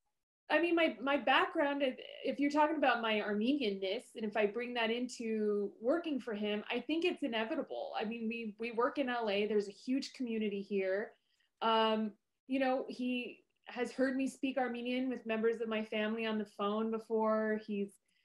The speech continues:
you know, we've talked about Armenian Christmas 'cause I, I never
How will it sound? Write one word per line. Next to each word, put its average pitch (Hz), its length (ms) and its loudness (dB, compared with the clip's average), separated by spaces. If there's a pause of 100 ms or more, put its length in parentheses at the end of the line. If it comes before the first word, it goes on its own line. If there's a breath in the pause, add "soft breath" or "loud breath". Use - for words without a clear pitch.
(280)
you 247 140 -4
know, 220 100 2
we've 214 200 -2
talked 220 280 0
about 220 160 2
Armenian 220 400 0
Christmas 226 680 -2
'cause 226 200 -2
I, 208 260 0 (120)
I 233 80 -2
never 226 460 0